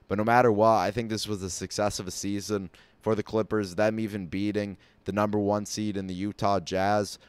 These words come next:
without Kawhi Leonard for the last two games was a hell of a feat. Uh, I think they found foundation pieces in guys like Terrence Mann, Reggie Jackson, uh, that they're gonna keep for the long haul.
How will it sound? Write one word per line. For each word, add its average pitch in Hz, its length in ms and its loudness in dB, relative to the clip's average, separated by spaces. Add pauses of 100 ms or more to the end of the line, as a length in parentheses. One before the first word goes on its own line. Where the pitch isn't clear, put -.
(120)
without 101 320 2
Kawhi 101 400 2
Leonard 101 440 -2
for 92 200 -6
the 87 100 -4
last 98 340 2
two 101 140 -2
games 98 420 -4
was 92 180 -4
a 85 80 -2
hell 101 200 2
of 95 140 0
a 92 80 -2
feat. 98 440 -4 (360)
Uh, 90 80 -2
I 92 100 0
think 101 220 -6
they 98 160 -4
found 101 440 -2
foundation 98 800 -4
pieces 101 640 -6 (280)
in 92 160 -8
guys 98 260 0
like 95 160 -4
Terrence 101 400 -6
Mann, 95 460 -4 (240)
Reggie 98 280 0
Jackson, 98 800 -2 (340)
uh, 78 340 -4
that 90 140 -2
they're 95 120 -2
gonna 95 180 -2
keep 104 260 -6
for - 80 -8
the 95 120 0
long 95 340 0
haul. 107 400 2